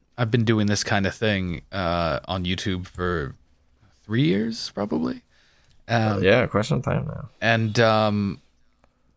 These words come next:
Speaker 1: I definitely find that, uh, it's, it's a minority of, of, of commenters anyway, but there's always a segment of people who just fundamentally don't get the concept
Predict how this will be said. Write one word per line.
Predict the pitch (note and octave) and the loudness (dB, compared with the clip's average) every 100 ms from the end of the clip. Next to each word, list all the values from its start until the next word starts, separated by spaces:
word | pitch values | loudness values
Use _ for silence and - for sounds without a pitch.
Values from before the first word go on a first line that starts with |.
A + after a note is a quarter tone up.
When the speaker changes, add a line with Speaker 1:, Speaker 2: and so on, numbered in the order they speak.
| - | 2
Speaker 1:
I | B2+ | 4
definitely | B2 C3 C3 C3 A#2 A2+ | 6 4 4 0 2 0
find | - A2+ G#2 G2+ G2+ | 4 4 4 2 2
that, | G2+ G2 | 2 2
uh, | G#2 G2+ - - - - _ _ _ - - _ - | 2 0 -2 -6 -18 -20 _ _ _ -16 -16 _ -4
it's, | B3+ - | -4 0
it's | D4 D#4 | 0 4
a | |
minority | C#4+ A#3 D#3+ A2+ F2+ F2 E2+ | 6 6 6 4 4 2 0
of, | - F#2+ - - | -4 -8 -10 -8
of, | D#2+ - - | -8 -8 -14
of | G#2 | 0
commenters | A2 F#2 E2+ F#2+ F2 | 2 4 2 0 0
anyway, | F2+ F2 E2+ | 2 2 2
but | G#2+ | 4
there's | C3+ D3+ | 4 6
always | D3+ E3+ C#3 | 6 4 4
a | C3+ | 2
segment | D3+ A2+ G#2 | 4 2 2
of | F#2+ | 0
people | A2 G2 F#2 | -2 -2 0
who | F#2 F2 E2+ - _ _ _ _ _ _ _ _ | 0 0 -2 -8 _ _ _ _ _ _ _ _
just | - D#3+ - | 2 2 4
fundamentally | C#3+ C#3+ B2 A#2+ A#2 A#2+ A2 | 4 6 4 4 4 2 2
don't | - G#2 G2+ - G2+ | 4 4 4 -2 0
get | G#2 G2+ F2+ | 2 2 0
the | F#2+ | -4
concept | - A2+ F#2+ F2 - - - | 0 0 2 0 -2 -4 -12